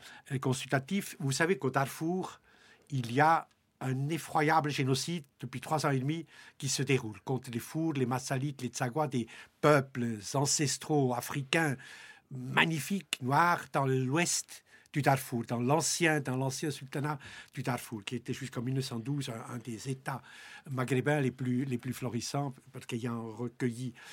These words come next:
les réfugiés andalous au moment de, de l'expulsion de, de l'Espagne. Là, à Khartoum, il y a au pouvoir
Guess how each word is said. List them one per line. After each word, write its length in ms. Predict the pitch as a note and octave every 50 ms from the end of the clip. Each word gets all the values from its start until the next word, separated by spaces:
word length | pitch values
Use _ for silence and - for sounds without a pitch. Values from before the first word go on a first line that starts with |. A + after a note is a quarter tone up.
| - - -
les 140 | C3 B2+ A#2
réfugiés 480 | B2+ B2 - - C#3 A#2+ - - B2+
andalous 500 | A#2+ B2 A2+ B2+ A#2+ A#2+ C3 D3 C3+ C3 - - - - _
au 60 | - B2+
moment 380 | A#2 C3 C3 A#2+ C3+ C3+ C3
de, 180 | C3+ - A#2+ A#2
de 160 | A2+ - B2
l'expulsion 720 | G#2+ A#2 A2+ - - - G#2+ - - - C3+ C3 C3+ C3+ - - - - - - - _ _
de, 180 | - B2+ C3 C#3
de 120 | C3+ C#3
l'Espagne. 440 | B2 A#2+ B2 - - - - A2 A#2 - -
Là, 340 | C3 D#3 F3+ G3 - - _ _ _ _ _ _ _
à 140 | D3+ C3+ C3
Khartoum, 640 | - - F3+ F3 - - - G3 G3 G#3+ A3+ G#3 - _ _ _ _ _ _ - - _ _ _
il 140 | D3 C#3 B2+
y 60 | D#3
a 60 | D#3
au 80 | D3 C3+
pouvoir 540 | C3+ D3+ C#3 B2+ C#3 C#3+ D3+ E3+ F3 F3+